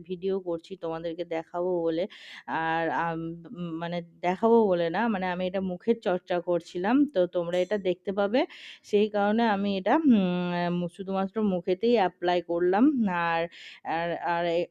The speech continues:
আজকে করবো না, আমি অন্যদিন আবার করবো, হাতে মুখে সব তোমাদেরকে দেখাবো, ঠিক আছে? তো দেখো মুখটা আমি বেশ ভালো করে বেশ ডলছি। আর, মানে, যেহেতু এটা তোমার ধরো সব,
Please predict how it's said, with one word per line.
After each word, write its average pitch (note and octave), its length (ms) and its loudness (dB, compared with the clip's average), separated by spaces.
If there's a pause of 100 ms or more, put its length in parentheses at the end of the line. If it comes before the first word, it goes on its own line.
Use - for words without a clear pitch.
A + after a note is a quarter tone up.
আজকে F3+ 360 -2
করবো F#3 340 0
না, G#3 160 -2
আমি G3 180 -2
অন্যদিন F3+ 460 -2
আবার F#3 260 0 (200)
করবো, F#3 300 -2
হাতে F#3 360 -6
মুখে F3 280 -2
সব F#3+ 280 -4
তোমাদেরকে E3 440 -2
দেখাবো, E3 420 -2
ঠিক A3 180 0
আছে? A#3+ 240 0
তো E3+ 180 -8
দেখো E3 300 -4
মুখটা E3+ 320 -6
আমি F3 160 -4
বেশ F3 240 -2
ভালো E3+ 340 -2
করে F#3 180 -4
বেশ F#3+ 160 -6 (400)
ডলছি। F#3 440 2 (160)
আর, F3 160 0
মানে, F3+ 220 -2 (120)
যেহেতু C4 300 2
এটা C#4+ 200 0
তোমার C4+ 260 0
ধরো C4+ 220 4
সব, A#3+ 220 -2